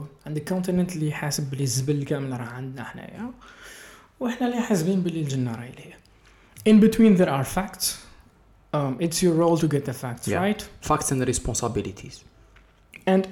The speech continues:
Speaker 1: understanding of life.
Speaker 2: Yeah.
Speaker 1: Uh, it's fundamental. اسكو نتا حاسب روحك زبالة تاع الأرض؟ Or
Speaker 2: إذا
Speaker 1: not?
Speaker 2: yes, uh, that's on you.
Speaker 1: إذا yes, fine. Go and live with it. I've seen many examples of it. You, uh, des universitaires,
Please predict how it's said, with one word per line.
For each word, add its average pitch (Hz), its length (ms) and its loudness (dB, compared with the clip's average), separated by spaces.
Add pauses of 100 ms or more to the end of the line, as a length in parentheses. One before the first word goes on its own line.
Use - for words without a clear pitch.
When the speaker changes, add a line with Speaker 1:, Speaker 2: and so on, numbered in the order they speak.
Speaker 1:
understanding 202 760 6
of 156 60 2
life. 185 340 4 (800)
Speaker 2:
Yeah. 95 100 -2 (1200)
Speaker 1:
Uh, - 220 -4
it's - 120 -4
fundamental. 185 600 6 (680)
اسكو 170 220 0
نتا 185 160 2
حاسب 175 340 0
روحك 180 200 2
زبالة 147 420 2
تاع 170 140 -2
الأرض؟ 147 220 -2 (920)
Or 185 140 4
Speaker 2:
إذا 120 260 6
Speaker 1:
not? 175 220 6
Speaker 2:
yes, - 120 2
uh, 180 80 4
that's 180 200 2
on 175 120 4
you. 127 120 4
Speaker 1:
إذا 214 460 4
yes, 233 120 0
fine. 262 540 4
Go 175 140 4
and 180 80 6
live 180 180 4
with 170 160 4
it. 135 140 0
I've 135 180 0
seen 151 240 -2
many 143 160 -2 (100)
examples 127 440 -4
of 127 200 -12
it. - 180 -16
You, 160 160 6
uh, 151 460 2
des 180 260 4
universitaires, 180 840 4